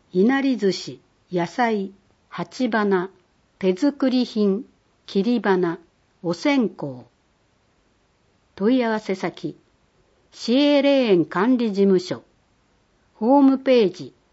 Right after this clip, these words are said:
九零零零。電話、零四三八五二零九八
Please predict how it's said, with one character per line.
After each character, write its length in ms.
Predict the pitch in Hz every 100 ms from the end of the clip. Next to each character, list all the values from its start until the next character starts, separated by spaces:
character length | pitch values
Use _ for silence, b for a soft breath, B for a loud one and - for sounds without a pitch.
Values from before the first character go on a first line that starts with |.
| _ _ _
九 360 | - 277 285 277
零 320 | 277 214 156
零 320 | 170 190 185
零。 400 | 185 180 139 131 _ _ _ _ _ _ _ _ _ -
電 340 | 180 214 208
話、 220 | 190 170 - _ _ _ _
零 360 | 190 254 294 302
四 260 | 302 214
三 300 | 165 175 190
八 440 | 196 196 - - - _ -
五 340 | 196 247 262
二 400 | 247 247 220 147 - _ _ -
零 320 | 196 285 294 294
九 280 | 294 254
八 180 | 156 147